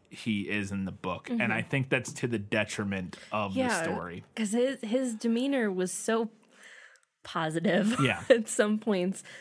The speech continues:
Speaker 2: Like, there, there was absolutely none of what I would have been doing in that situation, which is crying and having panic attacks.
Speaker 1: Which happens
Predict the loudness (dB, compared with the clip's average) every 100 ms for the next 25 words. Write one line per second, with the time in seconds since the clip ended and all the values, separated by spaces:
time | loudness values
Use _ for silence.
0 | -14 2 2 4 4 4 4 4 4 2
1 | 4 2 2 -2 0 4 6 4 4 2
2 | 4 2 2 2 2 4 4 4 2 2
3 | 2 0 -4 -10 -20 _ 0 0 2 6
4 | 6 6 4 2 2 2 4 4 2 0
5 | 0 2 0 -2 -4 -2 0 0 -2 -2
6 | -4 -2 -4 -6 -6 -2 2 2 0 0
7 | 0 0 -2 -4 0 0 0 -4 -2 0
8 | -2 -4 -6 0 4 4 0 -2 4 4
9 | 4 2 4 2 0